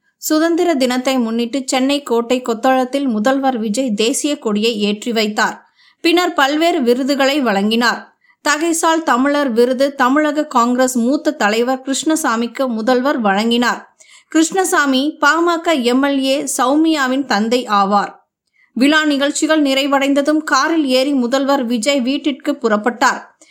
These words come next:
அப்போது சாலையின் இரு புறங்களிலும் ஏராளமான மக்கள் திரண்டிருப்பதை பார்த்தார். உடனடியாக காரை நிறுத்த சொன்ன முதல்வர் காரை விட்டு இறங்கி நடந்து சென்று மக்களை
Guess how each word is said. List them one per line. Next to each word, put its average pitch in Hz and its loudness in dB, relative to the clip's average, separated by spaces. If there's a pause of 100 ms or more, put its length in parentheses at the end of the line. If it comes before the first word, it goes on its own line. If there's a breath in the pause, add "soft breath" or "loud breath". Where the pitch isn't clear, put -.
(180 soft breath)
அப்போது 320 0
சாலையின் 320 0
இரு 294 0
புறங்களிலும் 294 0
ஏராளமான 311 0
மக்கள் 254 0
திரண்டிருப்பதை 269 0
பார்த்தார். 208 -2 (320 soft breath)
உடனடியாக 294 2
காரை 294 2
நிறுத்த 262 0
சொன்ன 294 0
முதல்வர் 254 0
காரை 302 2
விட்டு 254 -2
இறங்கி 254 0
நடந்து 269 0
சென்று 254 0
மக்களை 285 0